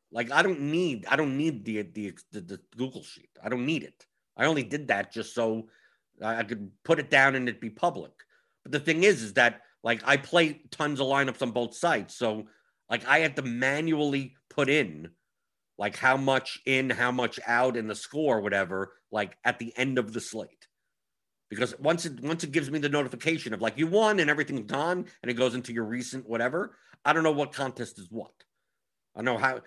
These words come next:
'cause I put my cash contest into a, a whole bunch of stuff. So, like, since I don't know, like, I need to be, I need to be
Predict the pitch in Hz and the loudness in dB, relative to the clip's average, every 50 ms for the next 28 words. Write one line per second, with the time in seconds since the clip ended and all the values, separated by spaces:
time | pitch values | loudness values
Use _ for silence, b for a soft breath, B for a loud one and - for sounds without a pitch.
0 | b b - 135 113 143 139 135 135 165 160 139 139 135 - 147 135 139 139 - | b b -6 -2 0 2 2 2 2 2 2 2 2 2 2 4 4 4 2 0
1 | - 147 143 135 135 - 139 139 135 - - 131 123 120 139 131 127 127 127 127 | 0 -2 -2 -2 -2 -4 -4 -4 -4 -6 -8 -10 -4 -2 -2 0 0 0 0 -2
2 | 123 123 139 143 139 131 151 175 180 160 110 90 - - - - _ _ _ _ | -2 -2 -2 -2 0 0 0 0 0 -2 -8 -10 -12 -16 -20 -20 _ _ _ _
3 | _ _ _ _ _ _ _ _ _ _ _ _ _ - 104 104 110 107 98 107 | _ _ _ _ _ _ _ _ _ _ _ _ _ -8 -2 0 0 0 0 -4
4 | - - 139 123 135 123 120 123 120 120 135 160 160 117 95 95 104 101 - _ | -6 -8 -2 0 2 2 2 0 0 2 2 2 2 0 -2 -6 -8 -12 -16 _
5 | _ _ _ _ _ _ _ - 101 107 104 117 127 127 139 143 - 156 139 120 | _ _ _ _ _ _ _ -8 -8 -2 0 2 2 2 2 0 -2 -2 -4 -4
6 | 135 - 127 131 123 131 151 156 143 160 143 117 135 135 131 123 123 120 | 0 2 2 2 2 0 -2 -2 -4 -4 -4 -4 -6 -6 -6 -8 -10 -12